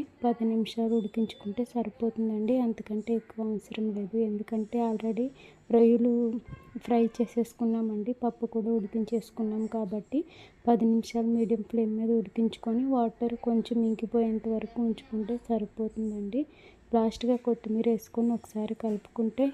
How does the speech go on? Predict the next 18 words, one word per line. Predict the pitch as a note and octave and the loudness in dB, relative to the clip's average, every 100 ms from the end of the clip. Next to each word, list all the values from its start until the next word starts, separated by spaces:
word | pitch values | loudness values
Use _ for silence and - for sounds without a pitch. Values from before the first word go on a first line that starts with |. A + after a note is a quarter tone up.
| - A3 | -4 -4
ఇంతేనండి, | A3 A#3+ A3+ A3 A3 A#3+ - | -2 0 0 0 -2 -4 -2
ఎంతో | A#3 A#3 A#3 | -2 0 -2
టేస్టీ | A#3 A#3 G#3+ - A3 A3 | 2 0 0 -6 -4 -2
అయిన | G#3+ A3 A#3+ D#4 - - - _ _ - _ - - | -2 -2 -2 -4 -10 -20 -20 _ _ -20 _ -14 0
పచ్చి | A#3 - B3 | 0 4 4
రొయ్యలు, | A#3 A#3 B3 E4+ - - - - _ | 6 4 4 2 -4 -20 -20 -20 _
ఆలు, | A#3 A#3 A#3 - - _ _ _ - | 0 2 2 -2 -8 _ _ _ -2
ఆలు | A3+ G#3+ A3 B3 - - - | 2 4 4 2 0 -12 -12
శనగపప్పు | - A#3 A3 - A#3+ - | 0 4 4 2 -6 -6
కర్రీ | - A#3 A#3+ | -2 2 4
రెడీ | A#3 A3+ A3+ A3 | 4 2 2 2
అండి. | G#3 G#3 D4+ - _ - | 0 -2 -4 -8 _ -2
వీడియో | A#3 A3+ A#3+ | 2 4 4
నచ్చితే | A#3+ A3 - B3+ | 2 0 -4 -6
తప్పకుండా | B3 A#3 - A3+ A3+ A3+ | -2 -4 -2 -4 0 -2
ఒక | A#3 A3+ | 0 -2
లైక్ | G#3 G#3 - | -2 -6 -6
చేయండి. | - A3+ A3 G#3+ | -2 0 2 2